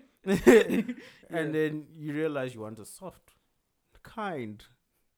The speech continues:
Speaker 1: very loving woman, you know what I mean?
Speaker 2: Yeah, yeah.
Speaker 1: So I think there's a time and place for women to be soft. There's a time and place for them to be hard
Speaker 2: Mm-hmm.
Speaker 1: and strong,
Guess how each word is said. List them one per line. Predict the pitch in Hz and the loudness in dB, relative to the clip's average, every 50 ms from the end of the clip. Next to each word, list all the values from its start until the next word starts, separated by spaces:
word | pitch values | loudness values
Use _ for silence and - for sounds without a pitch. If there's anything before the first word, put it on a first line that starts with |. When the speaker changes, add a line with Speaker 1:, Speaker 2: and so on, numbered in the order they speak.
| _ - | _ -16
Speaker 1:
very | 143 151 175 175 180 180 | -10 -6 -4 -4 -4 -4
loving | 165 170 175 180 180 175 165 160 165 160 | -6 -4 -4 -4 -2 -2 -4 -4 -4 -4
woman, | 165 170 165 | -4 -2 -2
you | 160 156 | -2 -2
know | 160 165 | -2 -2
what | 160 156 | -4 -4
I | |
mean? | 151 151 127 104 98 - | -4 -6 -8 -10 -12 -14
Speaker 2:
Yeah, | - 143 139 135 | -16 -14 -14 -14
yeah. | 131 131 131 127 123 123 | -14 -16 -16 -16 -16 -10
Speaker 1:
So | 127 175 175 170 165 160 160 - - | -4 -2 0 0 0 -2 -4 -6 -8
I | - 156 139 | -8 -8 -8
think | - - 165 170 151 | -6 -6 -6 -6 -6
there's | 131 123 120 | -8 -8 -10
a | 113 | -10
time | - - 127 131 120 | -8 -8 -8 -6 -6
and | 110 104 101 | -8 -12 -12
place | 113 110 110 110 107 | -12 -12 -12 -12 -12
for | - - 110 101 | -14 -14 -14 -12
women | 98 101 104 104 98 | -12 -12 -14 -14 -18
to | - 98 | -18 -20
be | 95 | -20
soft. | 90 - - 113 131 156 _ _ _ _ _ _ | -20 -18 -16 -16 -16 -18 _ _ _ _ _ _
There's | 107 - | -20 -20
a | _ _ | _ _
time | 113 98 | -20 -20
and | 90 85 | -18 -18
place | - 92 87 _ | -20 -20 -20 _
for | - | -20
them | 82 85 85 85 - | -20 -20 -20 -20 -20
to | - 82 | -20 -20
be | 69 80 76 73 | -20 -20 -20 -20
hard | 82 87 92 92 85 82 - _ _ _ _ _ _ _ _ _ _ _ _ _ _ _ - | -20 -18 -16 -16 -16 -18 -20 _ _ _ _ _ _ _ _ _ _ _ _ _ _ _ -20
Speaker 2:
Mm-hmm. | - 131 123 123 120 117 120 - - | -20 -18 -16 -16 -18 -18 -20 -20 -18
Speaker 1:
and | - 92 82 - | -16 -16 -14 -14
strong, | - - - - 127 123 113 104 98 87 85 | -16 -16 -12 -8 -6 -4 -4 -4 -6 -10 -12